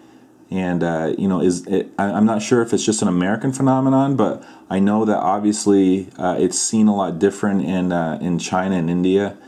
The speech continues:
You know, people, uh, see these We Buy Gold places everywhere. So it's, it's, it's on people's mind. You, you can't help but have it on your mind, and yet they don't pull that trigger. I find it fascinating.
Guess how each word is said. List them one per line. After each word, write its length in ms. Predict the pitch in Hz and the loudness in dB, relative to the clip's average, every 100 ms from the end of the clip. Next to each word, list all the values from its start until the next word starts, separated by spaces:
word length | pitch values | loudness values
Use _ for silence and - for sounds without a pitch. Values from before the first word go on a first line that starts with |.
| - - - - | -20 -20 -20 -6
You 80 | - | -2
know, 140 | 90 | -2
people, 500 | - 113 113 110 107 | 0 0 2 2 2
uh, 300 | 98 87 82 73 - | 0 -2 -4 -8 -8
see 260 | - 123 | -2 2
these 220 | 120 104 87 | 4 2 2
We 180 | 98 | 2
Buy 220 | 107 104 90 | 2 2 0
Gold 340 | 85 87 98 | 2 2 2
places 420 | - 107 107 104 | 2 2 2 0
everywhere. 640 | 107 104 107 104 107 110 - - - | 2 4 4 2 0 -2 -8 -20 -8
So 180 | - | -2
it's, 200 | 117 110 | 0 0
it's, 360 | 120 117 - - - - - - _ - - - - - | -2 -2 -4 -10 -20 -20 -20 -20 _ -20 -20 -20 -20 -2
it's 160 | 120 | -2
on 200 | 131 170 | 0 -2
people's 400 | 175 - - 151 | -4 -2 0 0
mind. 500 | 123 127 180 120 104 - - - | 0 -4 -2 -4 -6 -14 -8 0
You, 100 | 107 | 2
you 400 | 117 80 123 113 | 2 2 2 0
can't 280 | - 175 170 | -2 -4 -4
help 300 | - 151 151 | -2 -4 -2
but 120 | 107 | -4
have 260 | - 131 165 | -4 -4 -2
it 60 | |
on 180 | 104 110 | -2 0
your 100 | 113 | 2
mind, 320 | 107 143 135 | 2 0 -2
and 160 | 87 98 | -2 -2
yet 320 | 104 - - | -2 -6 -10
they 100 | 104 | -4
don't 280 | 107 123 - | -2 -2 -6
pull 240 | - 131 | -4 -2
that 180 | 135 113 | 0 -2
trigger. 460 | - 131 131 90 - - - - | -4 -2 -2 -2 -10 -20 -20 -20
I 480 | - - - - | -20 -20 -20 -14
find 220 | - 139 127 | -4 -2 -2
it 60 | |
fascinating. 600 | - 120 120 95 82 80 | 0 -2 -2 -4 -4 -6